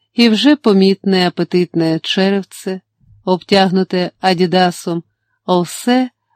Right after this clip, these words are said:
а все випромінювало приязнь у щасливого і вдоволеного Толіка. Якби я мав до всіх своїх чеснот ще й зріст, я б, а втім, недарма помічено, що удатні чоловіки усі були невисокі.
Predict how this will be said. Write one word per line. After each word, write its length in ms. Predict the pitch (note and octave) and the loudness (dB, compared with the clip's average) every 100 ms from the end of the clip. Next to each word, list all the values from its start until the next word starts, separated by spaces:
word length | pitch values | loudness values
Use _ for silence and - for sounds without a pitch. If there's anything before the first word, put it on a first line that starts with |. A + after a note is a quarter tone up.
| _ | _
а 160 | F3+ F#3+ | 0 0
все 420 | F3+ - C4+ C#4 | 0 -2 2 2
випромінювало 920 | A#3+ - G#3+ G3+ A3 A#3 A3 G#3+ G3+ | 2 2 2 4 4 2 2 0 0
приязнь 720 | - F#3 F#3 F#3 F#3+ F#3 F3 D#3+ _ | -2 -2 2 2 0 -2 -6 -8 _
у 140 | F3+ | -6
щасливого 960 | - - E3+ - F#3+ G#3 G3+ F#3 G3 F#3+ | -4 -4 -6 -2 0 0 0 -4 -4 -6
і 220 | - F3+ | -4 -4
вдоволеного 760 | E3 D#3+ D3+ D#3+ D#3+ D#3 D3+ D#3+ | -2 -4 -2 -2 0 -2 -4 -6
Толіка. 640 | - D3 C#3 - - _ _ _ _ _ _ _ _ _ - | -6 -6 -6 -10 -20 _ _ _ _ _ _ _ _ _ -2
Якби 520 | G3 A3 G3 C#4+ D#4+ | 2 2 2 4 4
я 120 | C#4+ | 4
мав 380 | B3 C4+ C#4 C4 | 4 2 2 0
до 220 | F#3 G#3 | 2 2
всіх 380 | G3 - A#3 A#3 | 0 -2 -2 -2
своїх 420 | - F#3 F#3+ F#3+ | -2 0 2 -2
чеснот 560 | - F#3 - F#3 F#3+ - | -2 -4 -2 -2 -2 -4
ще 300 | - - F#3 | -10 -2 0
й 140 | F3 | 0
зріст, 480 | D#3 G#3+ C#4 - - | 0 -2 -2 -4 -10
я 360 | E3 D#3 C4+ D4+ | -8 -2 -2 -2
б, 40 | - _ _ _ _ _ | -8 _ _ _ _ _
а 180 | F#3+ G3+ | 0 0
втім, 340 | G3 A#3+ B3 A#3 | 2 2 4 4
недарма 440 | A3+ A3+ B3 D4 | 4 2 2 2
помічено, 640 | A3 F3 D#3+ - D3+ D3 - _ _ _ | 2 2 0 -2 -4 -4 -8 _ _ _
що 380 | - - A#3 A#3 | -12 0 2 4
удатні 400 | A3+ D4 C#4+ C4+ | 2 2 2 0
чоловіки 720 | - F#3+ F3 E3+ - G#3+ A3+ | 2 0 2 0 0 0 0
усі 380 | G#3+ - - F3 | -2 -4 -4 0
були 260 | G3+ A#3 | 0 0
невисокі. 1000 | A#3 F3 E3 G#3 - - C3 - - | 2 2 0 -2 -4 -10 -10 -10 -18